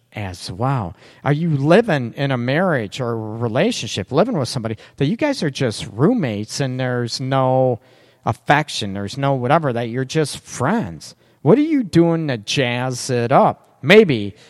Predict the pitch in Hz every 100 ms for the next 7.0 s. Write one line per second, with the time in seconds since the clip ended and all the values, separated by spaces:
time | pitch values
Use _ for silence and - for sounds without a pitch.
0 | _ _ 143 196 - - 131 120 120 139
1 | 202 214 - 180 185 190 160 - 190 233
2 | 135 - 131 127 131 139 120 143 135 131
3 | 127 113 143 160 90 - 98 101 143 156
4 | _ _ _ _ _ - 135 127 120 117
5 | _ _ _ _ _ _ _ - 151 139
6 | 123 - _ 135 175 220 185 165 147